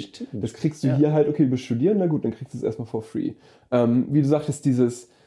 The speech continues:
Speaker 2: man kann hier die Leute einfach anquatschen, man ist offiziell noch hier, man kann mit denen schnacken, Feedback und sowas, genau, das,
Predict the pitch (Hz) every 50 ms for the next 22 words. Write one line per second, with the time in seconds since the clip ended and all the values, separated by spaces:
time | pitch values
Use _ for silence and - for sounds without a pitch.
0 | _ _ _ - 127 123 - 143 135 131 143 135 127 123 127 127 127 147 117 117
1 | 120 127 127 143 156 151 - - 131 131 - - 135 123 123 123 127 123 131 -
2 | - 127 - - 127 120 120 120 113 143 143 135 123 113 117 131 117 120 - 120
3 | 113 113 - - 139 98 117 123 - - 139 - - 131 120 - - 123 120 117
4 | 113 117 117 - 127 120 113 101 - 110 - -